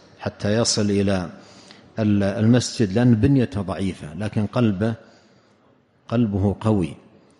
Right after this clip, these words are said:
بالمقابل تجد شاب جسمه قوي جدا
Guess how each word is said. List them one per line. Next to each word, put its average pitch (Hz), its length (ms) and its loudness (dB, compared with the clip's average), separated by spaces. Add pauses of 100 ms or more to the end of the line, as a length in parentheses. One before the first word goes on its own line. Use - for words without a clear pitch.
(1080)
بالمقابل 135 680 4
تجد 107 580 0
شاب 104 440 0 (600)
جسمه 127 520 2
قوي 127 280 4
جدا 101 460 -2